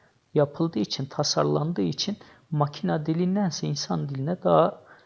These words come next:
yatkın olduğunu söylüyoruz. Tabi bu toplama işlemini print komutuyla da yapabiliriz veya direkt herhangi bir işlem yapmadan,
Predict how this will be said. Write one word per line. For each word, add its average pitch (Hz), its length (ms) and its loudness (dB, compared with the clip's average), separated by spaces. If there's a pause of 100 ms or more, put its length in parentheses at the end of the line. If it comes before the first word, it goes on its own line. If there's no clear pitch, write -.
(200)
yatkın 160 440 2
olduğunu 143 440 0
söylüyoruz. 139 840 0 (880)
Tabi 165 400 6 (260)
bu - 60 -18
toplama 165 400 2
işlemini 151 560 0
print 147 300 2
komutuyla 165 600 0
da 170 80 4
yapabiliriz 170 760 -2
veya 165 340 6 (560)
direkt 165 440 2
herhangi 156 440 4
bir 151 100 0
işlem 165 380 -2
yapmadan, 165 540 2